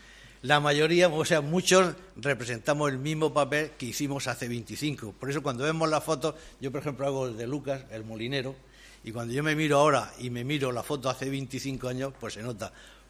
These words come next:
Paco hace el corregidor, pues también con años menos. Y entonces,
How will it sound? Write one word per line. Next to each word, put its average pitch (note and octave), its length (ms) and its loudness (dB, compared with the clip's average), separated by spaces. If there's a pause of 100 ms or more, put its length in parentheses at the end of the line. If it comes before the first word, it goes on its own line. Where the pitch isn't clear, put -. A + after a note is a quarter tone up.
(120)
Paco D3+ 540 4
hace D3 480 2
el C3 160 -6
corregidor, B2+ 680 0 (280)
pues A#2 180 -6
también B2+ 380 -8
con B2 260 -8
años C3+ 400 -4 (160)
menos. A#2 380 -8 (540)
Y B2+ 80 -10
entonces, F3 480 6